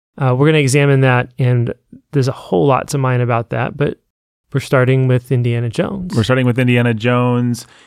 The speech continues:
Speaker 2: And why are we starting with Indiana Jones? Well, number one, it was a really good first Patreon goal.
Speaker 1: Yeah,
Speaker 2: Not
Speaker 1: I
Speaker 2: gonna
Speaker 1: mean
Speaker 2: pretend like that's not a factor in the decision here.
Speaker 1: Yeah, people love Indiana Jones,
Speaker 2: But
Speaker 1: and so
Speaker 2: that
Speaker 1: it's exciting.
Speaker 2: we don't, we're not just in it for the money, though.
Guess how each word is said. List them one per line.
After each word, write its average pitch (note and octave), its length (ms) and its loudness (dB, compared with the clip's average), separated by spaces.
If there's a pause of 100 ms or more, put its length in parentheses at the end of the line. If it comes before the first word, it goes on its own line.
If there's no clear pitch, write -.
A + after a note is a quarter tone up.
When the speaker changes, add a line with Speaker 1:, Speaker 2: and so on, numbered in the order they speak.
(140)
Speaker 2:
And B2 280 2
why C#3 100 2
are C#3 60 0
we C3 60 -2
starting B2 260 0
with A#2+ 120 -2
Indiana A2+ 360 2
Jones? G#2 260 0
Well, F#2+ 100 -2
number G2+ 280 2
one, G#2 480 0
it G#2+ 60 -6
was F#2 120 -6
a F2 80 -4
really F#2+ 240 0
good F2+ 260 -4
first F#2+ 300 -6
Patreon E2 560 -6
goal. D2+ 380 -6 (280)
Speaker 1:
Yeah, G3 200 0 (100)
Speaker 2:
Not C3 40 2
Speaker 1:
I - 80 2
Speaker 2:
gonna C#3+ 100 0
Speaker 1:
mean C#3 60 0
Speaker 2:
pretend C3 220 0
like A#2 200 0
that's G2+ 320 -2
not G#2 260 -2 (580)
a B2+ 60 -2
factor D#2+ 480 -4
in E2+ 200 -4
the F2 60 -6
decision E2 380 -10
here. E2 320 -8 (160)
Speaker 1:
Yeah, C3+ 280 -2 (100)
people D#3 260 -4
love C#3 160 -2
Indiana B2+ 360 -4
Jones, B2 340 -4
Speaker 2:
But E3+ 100 0
Speaker 1:
and C3+ 80 -8
so E3+ 60 2
Speaker 2:
that E3+ 100 0
Speaker 1:
it's C#3 140 -6
exciting. D3+ 420 -2
Speaker 2:
we D#3 80 2
don't, C#3 220 0
we're C3 120 0
not G#2+ 140 -2
just - 220 -12
in F#2 80 -10
it - 80 -16
for - 100 -16
the F2 100 -10
money, C#2 320 -16
though. - 280 -20